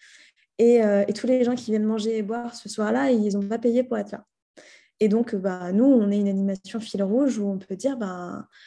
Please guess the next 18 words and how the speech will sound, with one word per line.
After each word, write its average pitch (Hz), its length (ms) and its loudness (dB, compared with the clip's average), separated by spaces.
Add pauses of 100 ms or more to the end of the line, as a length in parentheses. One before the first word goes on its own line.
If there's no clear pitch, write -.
(360)
du 208 140 -6
coup, 262 220 4
euh, 208 400 4
vous 208 80 -2
pouvez 214 320 4
faire 240 180 -2
un 202 160 0
don, 277 440 4
t'as 202 100 0
ton 202 160 -8
prénom 220 300 -4
qui 214 80 -6
apparaît 190 260 -8
en 185 80 -6
plein 185 160 -6
milieu, 233 560 6
on 185 160 0
te - 40 -18